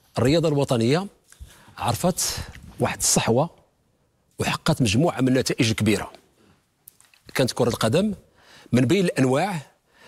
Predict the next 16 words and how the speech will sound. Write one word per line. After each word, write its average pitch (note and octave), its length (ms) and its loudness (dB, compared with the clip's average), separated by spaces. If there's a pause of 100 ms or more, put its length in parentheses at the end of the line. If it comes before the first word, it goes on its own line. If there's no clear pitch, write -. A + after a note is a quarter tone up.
(140)
اللي C3 200 4
عطات - 340 -2 (240)
نتائج B2 480 2
كبيرة، A2+ 500 0 (240)
لا - 120 2
على E3+ 160 2
مستوى C#3+ 440 2
الأندية A#2+ 480 2 (460)
وعلى B2+ 280 2
مستوى C#3+ 540 0
الفريق B2+ 460 0
الوطني C3+ 520 2
المغربي. G#2 440 0 (1800)
انطلاقا C3 600 0 (640)
من A2 300 2 (240)
ألعاب G#2+ 340 0